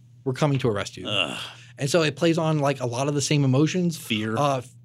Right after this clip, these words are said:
Speaker 1: right. Fear, and it creates that sense of urgency. You have to pay right now, and if you even hang up this phone, we're coming to arrest you. And, um, and, you know, like, I had, I had one victim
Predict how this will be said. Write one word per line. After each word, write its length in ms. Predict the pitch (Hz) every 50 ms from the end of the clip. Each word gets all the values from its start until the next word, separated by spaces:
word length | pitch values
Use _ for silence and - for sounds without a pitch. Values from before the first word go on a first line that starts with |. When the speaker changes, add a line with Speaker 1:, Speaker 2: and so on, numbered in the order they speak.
| - -
Speaker 1:
right. 300 | 147 143 139 110 - - -
Fear, 560 | - - - 190 196 202 202 214 208 202 202 -
and 80 | 139 139
it 60 | 131
creates 260 | - - 160 156 - -
that 120 | 139 117 -
sense 200 | - 160 156 131
of 100 | 131 - -
urgency. 580 | 175 185 180 208 196 202 233 240 240 240 - -
You 80 | - 160
have 80 | -
to 60 | - 165
pay 160 | 185 175 143
right 220 | 135 156 190 208
now, 320 | 233 247 214 185 180 175 - - - - -
and 120 | 143 151
if 100 | 156 -
you 100 | 143 147 175
even 260 | 190 208 214 214 180
hang 320 | 147 120 180 202 233 240
up 160 | 240 220 220 -
this 220 | 208 196 202 -
phone, 580 | - - 214 214 170 131 113 101 92 92 101 - - - - - - - - - - -
we're 100 | 139 139
coming 240 | 131 175 165 160 147
to 80 | 127 147
arrest 320 | 127 123 113 110 - - 104
you. 180 | 92 87 - -
And, 320 | - 139 143 143 139 139 135
um, 480 | 131 127 135 139 135 131 127 120 120 - - - - - - - - -
and, 140 | 135 147 -
you 180 | 156 165 170
know, 100 | 170 156
like, 240 | 147 143 143 143 139
I 120 | 147 160
had, 180 | 165 165 151 135 123 - - - - - - - - - -
I 60 | 151
had 140 | 156 143 135
one 200 | 156 170 180 165
victim 480 | 156 147 135 - 143 135 131 127 123